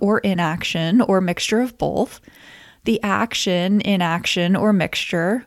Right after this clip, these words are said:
will directly lead to a result.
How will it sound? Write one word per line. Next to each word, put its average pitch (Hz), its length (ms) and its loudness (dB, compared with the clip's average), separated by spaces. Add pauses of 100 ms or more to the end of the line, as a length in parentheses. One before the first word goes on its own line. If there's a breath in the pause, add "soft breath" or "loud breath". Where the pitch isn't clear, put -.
(120)
will 220 100 4
directly 214 920 0
lead 190 500 0
to 180 240 2
a 165 100 0
result. - 640 -4